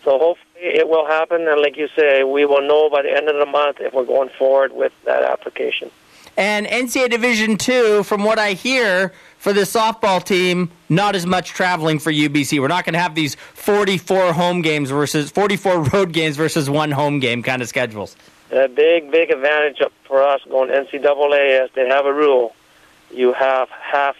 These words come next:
Speaker 1: your games at home. So if you go to, in a schedule, you play somebody else, they must come back and return the favor. So S-,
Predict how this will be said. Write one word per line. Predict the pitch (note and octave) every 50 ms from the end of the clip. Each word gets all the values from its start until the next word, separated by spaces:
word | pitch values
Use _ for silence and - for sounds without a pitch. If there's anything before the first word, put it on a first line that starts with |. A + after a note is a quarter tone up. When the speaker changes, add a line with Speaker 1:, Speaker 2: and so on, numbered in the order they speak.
| -
Speaker 1:
your | - C#3 B2+
games | - D3+ C#3 C#3+ C#3 -
at | C#3+ C3+
home. | C3+ D3 C#3+ C#3 C3 B2 -
So | - C3 C3 B2+ - - - - _ -
if | - B2 -
you | C3+ C3+ C3+
go | B2+ D3 C#3+ D3 D3+ D3+
to, | - - A#2+ _ _ _ _ _ _ _ - _ _ -
in | - C#3+ C#3
a | B2+
schedule, | - - D3+ D3 D3 C#3+ D3+ D3+ D3+ C#3+
you | D3 C#3+
play | - - D3 D3 C#3+ -
somebody | - D3 D3 D3 C#3 D3
else, | D3 D3 D3 - - -
they | C#3 C#3+
must | C3 C#3 C3+ B2+ - _ _ _ _ _ _ _ - _ -
come | - D3 D3 C#3+ C3+
back | C#3+ C#3+ C#3+ - _ -
and | - C3+ C3
return | C3+ B2+ - - C#3 C3+ C#3 C#3
the | C3
favor. | - - D#3+ E3 D#3 D3 C3 A#2+ - _ _ _ _ _ _ -
So | C#3+ C3 B2+ A#2+ -
S-, | -